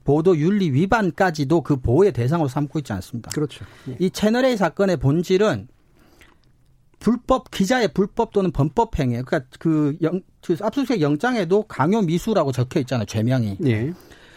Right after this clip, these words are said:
Speaker 1: 그래서 언론 자유는 법을 어기지 않고 취재 보도 윤리가 허용하는 범위 안에서 정상적으로 이루어진 취재 행위 그리고 그 취재의 결과물로서 보도 내용을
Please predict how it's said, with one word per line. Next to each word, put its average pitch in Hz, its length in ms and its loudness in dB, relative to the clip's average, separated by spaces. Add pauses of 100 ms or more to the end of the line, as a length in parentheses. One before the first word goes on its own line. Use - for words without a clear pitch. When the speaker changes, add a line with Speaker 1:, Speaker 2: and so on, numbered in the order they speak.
(140)
Speaker 1:
그래서 185 220 2
언론 254 280 4
자유는 175 540 2 (480)
법을 175 320 2
어기지 202 280 0
않고 151 440 -2 (500)
취재 226 300 -2
보도 185 240 4
윤리가 175 380 2
허용하는 170 420 0
범위 131 280 0
안에서 175 260 0
정상적으로 175 840 2
이루어진 139 400 0
취재 208 340 -2
행위 113 400 -2
그리고 131 240 -2
그 147 100 -4
취재의 180 360 -2
결과물로서 151 600 2
보도 143 320 0
내용을 123 540 0